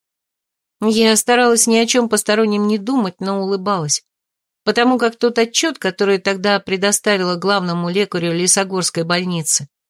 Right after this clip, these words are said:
отчёт, за которым просидела последние дни своей практики, не выкинули, а изучили и нашли мои выводы разумными. Я всегда вела записи по каждому своему пациенту.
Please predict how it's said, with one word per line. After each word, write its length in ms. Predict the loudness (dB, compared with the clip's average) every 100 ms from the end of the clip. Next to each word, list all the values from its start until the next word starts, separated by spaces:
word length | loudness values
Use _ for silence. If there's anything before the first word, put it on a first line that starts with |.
| _ _ _ -4
отчёт, 460 | -2 0 0 0
за 100 | 0
которым 440 | -2 0 2 2 0
просидела 540 | 0 0 0 2 2
последние 600 | 0 -2 0 0 -2 -4
дни 200 | 0 0
своей 280 | 0 0 0
практики, 520 | 0 -2 0 -4 0
не 180 | 0 0
выкинули, 500 | -4 -6 -6 -6 -8 _ _ _ _ _ _
а 140 | 0 2
изучили 680 | 4 4 2 2 2 2 2
и 120 | 0
нашли 440 | 0 0 2 2
мои 260 | 2 2 0
выводы 440 | 0 0 2 2
разумными. 680 | 0 0 0 0 0 -2 -6 _ _ _ _ _ _ _ _ _ _
Я 240 | 0 2 4
всегда 380 | 2 2 4
вела 280 | 4 4 4
записи 480 | 4 2 2 2 2
по 180 | 0 0
каждому 480 | 2 2 2 0 2
своему 400 | 0 2 2 0
пациенту. 680 | 0 0 2 0 -2 -6